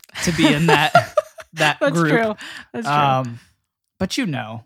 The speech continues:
Speaker 2: Mm-hmm.
Speaker 1: you know, when you, when you need something, where do you go?
Speaker 2: Yeah.
Speaker 1: You know, who do you call first? Who do you ask? Um, and that's kind of like, I think probably going towards my love language. That's why I'm thinking of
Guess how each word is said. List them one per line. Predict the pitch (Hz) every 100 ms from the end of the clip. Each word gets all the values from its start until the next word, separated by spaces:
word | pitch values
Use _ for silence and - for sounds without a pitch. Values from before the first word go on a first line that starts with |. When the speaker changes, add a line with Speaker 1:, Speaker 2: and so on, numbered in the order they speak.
| _ 220
Speaker 2:
Mm-hmm. | 190 185 196 196
Speaker 1:
you | 180 202
know, | 160 151
when | 151 170
you, | 196 202 -
when | 170 180
you | 208
need | 175 175 170
something, | - 180 170 175 175 170 _ _ _ _ _ _ _ _ _ _ _ _
where | 160 180
do | 165
you | 135
go? | 135 - - -
Speaker 2:
Yeah. | - 175 _
Speaker 1:
You | 147
know, | 139 120
who | 202
do | 196
you | 185
call | - 160 156
first? | - 139 131 - - - _ _ _ _ _ 175
Who | 185
do |
you | 185 160
ask? | 135 127 127 - - _ _ _ _ _ _ -
Um, | 139 135 127 117 110 113 - _ _ _ _ _ _ _ _ _ _ _ _ _ _
and | 160
that's | 170 160
kind | 185 156
of | 139
like, | 135 123 -
I | 135
think | 147 131
probably | 147 131
going | 127 127 123
towards | - 127 135
my | 120
love | 123 123
language. | 127 117 117 113
That's | 131 -
why | 123
I'm | 120
thinking | 120 127 123 117
of | 120